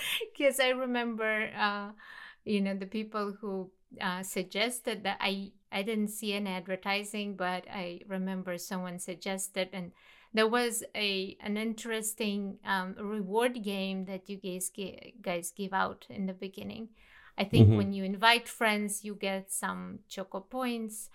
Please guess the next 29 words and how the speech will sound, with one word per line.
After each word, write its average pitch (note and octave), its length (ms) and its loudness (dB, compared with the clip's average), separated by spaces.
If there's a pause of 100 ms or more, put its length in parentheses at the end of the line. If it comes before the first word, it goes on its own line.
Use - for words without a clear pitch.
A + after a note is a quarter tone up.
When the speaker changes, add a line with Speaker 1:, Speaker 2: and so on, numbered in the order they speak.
(260)
Speaker 1:
and A2+ 140 12
Speaker 2:
Mm-hmm. A2 220 8
Speaker 1:
it's - 180 -6
like G3 260 -4
a G#3 60 0
game. A#3+ 380 4
So A3 160 0
I G3+ 100 6
like C4 260 2
the C#4 140 4
gamification A3+ 960 0
of F#3 80 -4
it. F#3+ 80 -4
I G3 140 0
could G3 200 -10
see A3+ 360 -4
that G3 320 2 (360)
there G#3+ 120 2
was G#3 200 -2
some G3+ 520 0 (320)
good A#3+ 260 4
marketing G3+ 540 4
in, F#3+ 340 -4
in F#3+ 180 -2
it - 320 -10 (140)
in G3 140 4
the F#3+ 100 0
beginning G3+ 540 0
even. F3+ 320 -8